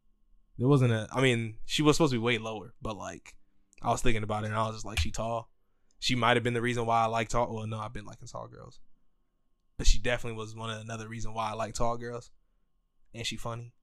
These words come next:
And she cool. And she swaggy. And she swaggy. And she dumb as fuck. Not really one of my perks, but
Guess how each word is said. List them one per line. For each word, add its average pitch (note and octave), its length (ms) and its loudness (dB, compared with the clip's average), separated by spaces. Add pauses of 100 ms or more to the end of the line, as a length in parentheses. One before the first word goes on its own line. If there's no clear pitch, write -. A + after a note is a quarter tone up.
(260)
And A#2 160 -12
she A#2 140 -10
cool. A#2+ 360 -10 (1000)
And A#2 200 -4
she C3 100 0
swaggy. D3 540 4 (100)
And F#3 200 2
she D4+ 140 2
swaggy. G4 580 -2 (2000)
And C3+ 160 -2
she A#2+ 140 -2
dumb B2+ 240 -2
as B2 100 -2
fuck. C#3 260 2 (880)
Not B2 140 -4
really A2+ 160 -6
one A2 140 -12
of A2 60 -14
my A2 160 -18
perks, - 300 6
but G#2 200 -14